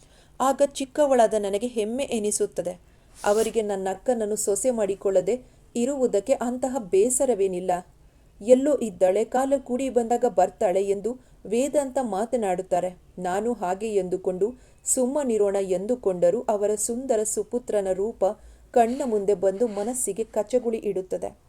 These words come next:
ಸುಲೋಚನರಿಗೆ ಒಂದು ರೀತಿಯ ಸಂಭ್ರಮ, ಒಂದು ರೀತಿಯ ಸಂತೋಷ, ಉದ್ವೇಗ. ಇಂದು ಸೌಂದರ್ಯ ಬರ್ತಾಳೆ, ಇಲ್ಲಿಯ ಕೊನೆ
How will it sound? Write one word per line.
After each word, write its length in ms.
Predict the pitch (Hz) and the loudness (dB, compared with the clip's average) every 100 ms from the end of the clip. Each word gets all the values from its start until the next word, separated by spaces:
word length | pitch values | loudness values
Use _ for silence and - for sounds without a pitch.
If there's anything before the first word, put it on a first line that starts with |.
| _ _ - _ - - | _ _ -20 _ -20 -8
ಸುಲೋಚನರಿಗೆ 800 | - 277 320 320 302 277 247 269 | -2 0 0 0 -2 -2 -2 -2
ಒಂದು 320 | 226 214 214 | -2 0 -2
ರೀತಿಯ 380 | 208 214 214 247 | -2 -4 0 0
ಸಂಭ್ರಮ, 600 | 247 185 202 202 180 185 - _ _ - | 0 -4 -4 -6 -6 -10 -18 _ _ 0
ಒಂದು 240 | 214 214 | 2 2
ರೀತಿಯ 340 | 208 208 220 254 | 0 -2 -2 0
ಸಂತೋಷ, 580 | - 196 208 214 208 233 - | 0 -2 0 -2 0 -2 -2
ಉದ್ವೇಗ. 460 | 190 160 185 180 196 - _ _ - _ - | -4 -4 -2 -2 -4 -14 _ _ -20 _ -6
ಇಂದು 260 | 285 320 | -2 0
ಸೌಂದರ್ಯ 600 | 302 - 202 247 233 220 | 0 2 2 2 0 2
ಬರ್ತಾಳೆ, 600 | 220 175 185 - 202 180 180 | 2 2 2 2 0 0 -4
ಇಲ್ಲಿಯ 320 | 208 226 254 | -6 -2 0
ಕೊನೆ 560 | 262 214 190 220 - | 0 2 0 0 -4